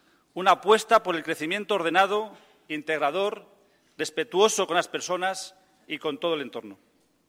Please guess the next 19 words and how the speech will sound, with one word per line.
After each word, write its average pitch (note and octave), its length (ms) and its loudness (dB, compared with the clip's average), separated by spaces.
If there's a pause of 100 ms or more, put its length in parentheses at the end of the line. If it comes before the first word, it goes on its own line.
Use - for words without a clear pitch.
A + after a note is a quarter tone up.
(720)
Tenemos A3 320 0
una A3 100 -2
situación G#3+ 580 0 (160)
económica G#3+ 640 -2
fuerte. C3 600 -4 (920)
Contamos A3 720 0 (320)
con F3 100 -8
los F3 160 -6
instrumentos G3+ 580 -2
financieros G3 540 -2
necesarios G3 720 -2 (320)
para D#3 160 4
abordar D#3 640 0
los E3 140 -6
proyectos F#3 720 -6 (340)
de D#3+ 140 -4
manera D#3+ 340 0
inmediata. B2+ 460 -10 (1200)
Así, A3+ 480 -6